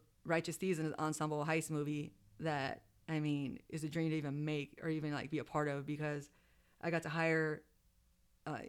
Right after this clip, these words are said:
you know, Latinos and, uh, a handful of my friends who I, who deserve the opportunity, and I didn't just hire them because of that, because I know them, but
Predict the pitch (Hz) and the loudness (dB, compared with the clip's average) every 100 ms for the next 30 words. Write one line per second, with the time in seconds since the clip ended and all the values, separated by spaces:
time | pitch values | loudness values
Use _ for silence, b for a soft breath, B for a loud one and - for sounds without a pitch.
0 | - 180 165 - 147 - 151 165 160 160 | -8 -4 -4 -4 -6 -2 -2 0 2 2
1 | 151 - 160 156 147 - - - _ _ | 0 -4 -2 -2 -2 -6 -14 -20 _ _
2 | _ _ _ - - - - - _ _ | _ _ _ -14 -12 -12 -14 -18 _ _
3 | _ _ _ - - - 160 156 160 170 | _ _ _ -16 -16 -6 -4 0 0 2
4 | 165 143 135 151 156 156 - 156 113 - | 0 0 -2 -2 0 -2 -2 -2 -2 -4
5 | - 185 170 156 156 156 151 147 139 160 | -6 -4 0 0 2 2 2 0 -2 -2
6 | 160 160 160 147 156 139 - 147 147 143 | 0 2 2 0 0 -2 -2 -2 -2 -2
7 | 151 147 143 143 - 143 147 135 143 151 | -4 -2 -2 -4 -6 -8 -6 -2 0 2
8 | 165 165 131 | 2 0 -2